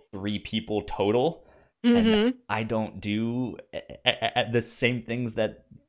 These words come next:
Speaker 1: they do. Like, they, they, they send certain stuff to me because they don't know how to do th-, those things.
Speaker 2: Mm.
Speaker 1: And so it's not like I also know what they do. I don't really know, so
Speaker 2: Yeah, it
Speaker 1: I
Speaker 2: doesn't go
Speaker 1: can't
Speaker 2: both
Speaker 1: even
Speaker 2: ways.
Speaker 1: help. Yeah, so it's, it's,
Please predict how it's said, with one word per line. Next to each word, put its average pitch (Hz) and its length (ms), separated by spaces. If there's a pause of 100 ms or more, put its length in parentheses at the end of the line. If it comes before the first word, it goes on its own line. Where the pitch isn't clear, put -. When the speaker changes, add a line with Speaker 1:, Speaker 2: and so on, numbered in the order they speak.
(220)
Speaker 1:
they 113 300
do. 123 480 (320)
Like, 92 160
they, 113 220
they, - 460 (200)
they 120 140
send 127 260
certain 110 320
stuff - 340 (180)
to 107 120
me 104 180
because 90 420
they 95 120
don't 95 200
know 90 200
how 98 140
to 87 100
do 92 220
th-, 92 460
those 95 320
things. 120 440 (320)
Speaker 2:
Mm. 247 320
Speaker 1:
And - 160
so 123 140
it's 107 120
not 123 220
like 113 320 (400)
I 107 240
also 123 380
know 120 380
what 117 280 (460)
they 120 160
do. 127 200
I 123 120
don't 120 200
really 117 200
know, 107 240
so - 140
Speaker 2:
Yeah, 254 120
it 208 60
Speaker 1:
I - 20
Speaker 2:
doesn't 220 240
go 214 160
Speaker 1:
can't - 60
Speaker 2:
both 143 160
Speaker 1:
even 139 160
Speaker 2:
ways. 143 60
Speaker 1:
help. 135 280
Yeah, 113 240 (240)
so 135 160
it's, 143 400
it's, 135 420